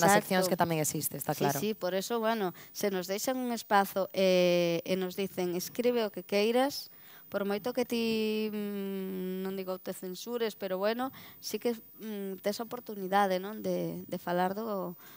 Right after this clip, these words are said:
Speaker 2: deso, de todo, non
Speaker 1: Ujú.
Speaker 2: solo de, de cousas como pensadas para nós, non?
Speaker 1: Ujú.
Speaker 2: Que non debería ser. E optimista, sobre todo, en, vendo que desde eso, desde hai un, un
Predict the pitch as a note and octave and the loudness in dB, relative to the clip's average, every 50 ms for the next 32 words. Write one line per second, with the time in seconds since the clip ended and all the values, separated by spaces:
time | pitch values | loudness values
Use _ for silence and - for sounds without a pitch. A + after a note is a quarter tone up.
0 | - - - - G3+ G3+ G3+ G3 - F3+ E3 F3 E3+ E3+ - F#3 F#3 F3+ D#3+ D3+ | -20 -20 -14 -10 -4 -4 -2 -2 -2 -4 -4 -4 -6 -4 -4 -4 -4 -2 -4 -6
1 | D#3+ - - - - - - F#3+ F#3 F3+ F3+ F3+ F3+ F3+ - - F3 F3 F3 F3 | -8 -14 -20 -20 -20 -14 -10 -6 -4 -4 -4 -4 -4 -6 -8 -8 -6 -6 -6 -6
2 | F3 F3 E3+ - - E3+ D#3+ F3 F3 E3+ E3+ F3+ F#3 F3+ - F3+ F3+ F3+ - - | -6 -6 -6 -6 -8 -10 -12 -14 -16 -14 -10 -10 -10 -10 -8 -12 -10 -10 -8 -6
3 | E3+ F3 F3 F3+ E3 - - - - - - - - - - - - - - - | -6 -6 -6 -6 -8 -10 -14 -14 -14 -16 -20 -20 -20 -20 -20 -20 -20 -20 -20 -20
4 | - - - - - - F3+ F3 E3+ E3+ E3+ E3+ E3 E3 E3 D#3+ E3 E3+ E3+ - | -20 -20 -20 -16 -8 -6 -6 -4 -4 -4 -4 -4 -4 -4 -4 -4 -6 -8 -6 -6
5 | F3 F3 F3 F3 - F3 E3 D#3+ D3+ D3 D3 - - D#3+ D#3+ D#3 D3+ C#3 C3+ C#3 | -4 -4 -4 -4 -4 -2 -2 -2 -4 -6 -8 -8 -12 -10 -8 -8 -10 -10 -12 -14
6 | - - F3 F3 F3 E3 E3 F3 E3 C3+ - - D#3 D#3+ D#3 D#3 D#3+ D#3+ E3 F3 | -12 -8 -8 -6 -6 -6 -6 -8 -8 -8 -6 -6 -6 -6 -6 -6 -4 -4 0 0
7 | E3+ D#3+ - - F#3 F3+ - - F#3 F3+ F3 - - F#3+ F#3 F#3+ G3+ - - - | 0 0 2 2 0 0 2 -2 -2 -2 -2 -4 -8 -8 -6 -6 -8 -10 -2 0
8 | C4 C4+ - - - - - - G3+ F#3+ F3+ _ G3+ G#3 A3+ B3 B3 - A#3+ G3+ | 0 0 0 -2 -12 -12 -8 -6 -6 -6 -6 _ -6 -6 -6 -6 -6 -6 -4 -4
9 | G3 F#3 F3+ F3 F3 E3+ - - - - - - - - - - - - G3+ G#3+ | -4 -4 -6 -8 -10 -12 -14 -16 -18 -18 -18 -20 -20 -20 -20 -20 -16 -4 0 0
10 | A3 A3+ A#3+ A#3+ C4 - - A3+ G#3 G3+ G3 G3 F#3+ F#3 F#3+ F#3 - - F#3+ G3 | 2 2 2 -2 -4 -2 0 2 4 6 6 4 4 2 0 -2 0 0 2 4
11 | G3+ G3 G3 G#3 G#3 - F3+ E3+ F3+ F3+ F#3 F#3+ F#3+ G3 G3+ G3+ G3+ G3+ G3+ G3+ | 4 4 4 2 0 -4 -4 -4 -4 -2 0 0 0 0 0 -2 -4 -4 -4 -4
12 | G3+ G3+ G3+ G3+ G3 G3 G3 F#3+ F#3+ F#3+ F#3+ | -4 -4 -4 -4 -4 -4 -4 -4 -4 -4 -2